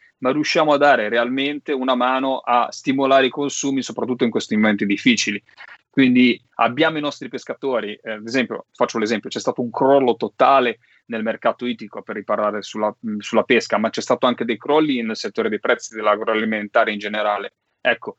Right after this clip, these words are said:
se noi riusciamo a tagliare l'iva, riusciamo anche dei prodotti, magari che hanno un costo un pochino più elevato, a darli e farli, e mantenere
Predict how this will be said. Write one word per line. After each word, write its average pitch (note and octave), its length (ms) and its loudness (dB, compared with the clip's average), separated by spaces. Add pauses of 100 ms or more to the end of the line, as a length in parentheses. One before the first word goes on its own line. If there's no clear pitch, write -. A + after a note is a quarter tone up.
se - 180 -8
noi D#3 160 2
riusciamo C#3+ 400 0
a A2+ 100 -6
tagliare C3+ 500 -2
l'iva, C#3 300 -6
riusciamo A#2+ 520 -8
anche D3 260 -6
dei A#2 100 -6
prodotti, B2+ 440 -6
magari B2+ 420 2 (320)
che - 100 -4
hanno A#2 180 0
un A2 100 -10
costo A#2 420 -6
un A#2 80 -12
pochino C3 360 0
più D3+ 100 0
elevato, D3+ 420 2
a B2+ 320 0
darli F#3 600 0
e - 140 -16
farli, A#2+ 360 -10 (300)
e - 80 -20
mantenere C#3 580 -2